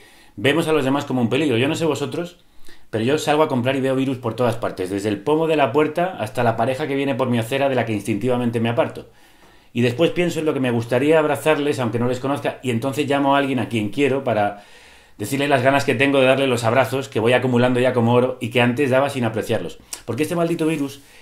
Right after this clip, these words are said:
que tanto nos ha quitado, nos ha dado a valorar lo que nos quita, lo que es importante y damos por hecho, que no es el papel higiénico, ¿no? Son la libertad y los abrazos. Hay quienes llenan esa ausencia ayudando a los demás, que es otra forma de abrazar,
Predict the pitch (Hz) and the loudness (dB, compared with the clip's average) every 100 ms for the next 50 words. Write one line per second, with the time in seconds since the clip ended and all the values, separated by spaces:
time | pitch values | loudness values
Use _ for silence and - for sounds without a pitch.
0 | - - 110 - 160 165 123 113 123 127 | -10 -2 -2 2 2 2 0 0 -2 0
1 | 139 139 - 101 113 120 151 170 160 151 | 2 2 0 -4 -2 0 0 2 4 4
2 | 131 143 143 131 131 143 175 85 - - | 4 4 2 -2 -2 -4 -6 -8 -10 -10
3 | 90 127 151 135 131 139 143 156 - - | -4 -4 -2 -4 -4 -4 -4 -4 -6 -2
4 | 117 117 117 - 143 - - - 101 107 | 2 2 0 -2 -4 -6 -14 -10 -6 -6
5 | 98 95 107 98 131 98 87 110 - - | -6 -4 -4 -2 -2 -4 -6 -8 -8 -14
6 | - - - 127 123 117 101 92 113 113 | -18 -12 -6 -2 0 2 0 0 0 -2
7 | 98 90 90 - - - - - - - | -2 -4 -6 -10 -20 -20 -16 -14 -16 -10
8 | 120 113 127 120 127 123 120 120 117 143 | -4 0 2 4 2 2 0 0 0 0
9 | 113 101 107 117 117 113 139 160 110 98 | 0 0 2 2 2 2 0 0 -4 -6
10 | 92 110 117 117 127 151 165 | -4 -2 0 2 2 2 -2